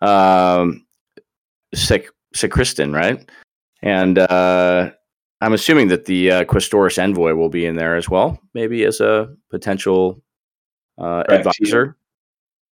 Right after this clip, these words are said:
Speaker 2: Yep. So nearly all of my Kickstarters, uh, besides the Unarmored Marines, they're more kind of diorama and kind of objectives and that sort of stuff. I try to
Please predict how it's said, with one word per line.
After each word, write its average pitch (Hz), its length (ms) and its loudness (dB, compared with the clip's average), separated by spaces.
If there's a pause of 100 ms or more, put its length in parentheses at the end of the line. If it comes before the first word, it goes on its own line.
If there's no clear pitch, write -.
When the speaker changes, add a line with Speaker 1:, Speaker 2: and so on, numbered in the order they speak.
(200)
Speaker 2:
Yep. - 200 -4
So 120 340 2 (280)
nearly 156 300 4
all 139 160 4
of 123 100 2
my 120 140 2
Kickstarters, 104 960 -4
uh, 110 180 -4
besides 123 380 0
the 110 80 -6
Unarmored 104 420 -6
Marines, 101 560 -6
they're 98 140 -8
more 98 360 -8
kind 101 220 -10
of - 260 -14 (100)
diorama 104 640 0
and 101 300 -8 (340)
kind 92 120 -14
of 95 140 -16 (120)
objectives 107 500 -4
and 101 80 -10
that 101 100 -8
sort - 140 -10
of 101 40 -8
stuff. - 360 -2 (520)
I 127 140 0
try 127 320 2
to 117 420 -2